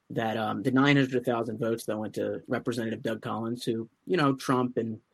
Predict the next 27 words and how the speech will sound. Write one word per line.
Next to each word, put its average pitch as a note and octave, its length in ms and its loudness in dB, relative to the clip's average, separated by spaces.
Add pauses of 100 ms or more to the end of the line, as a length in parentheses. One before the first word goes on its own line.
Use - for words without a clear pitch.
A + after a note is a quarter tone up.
(320)
Donald C3 200 6
Trump B2 200 2
Junior B2+ 320 4
certainly A#2+ 440 2
were A2 260 -2 (180)
bidding A#2 320 2
to A#2+ 100 -6
get A2+ 140 0
elected, A2 500 -2 (420)
those D3+ 260 10
votes E3+ 260 6
should C3+ 220 0
certainly D3 340 4
go C3 120 8
to C3 80 6
Loeffler, A#2 500 0
and, A2 240 -4
and B2 120 -2
that C3 140 0
should B2+ 120 -8
be B2 120 6
a A#2 40 -2
big A2+ 220 0
swing A#2+ 240 -2
in A2+ 80 -2
the A2 80 -4
election. A#2 580 -4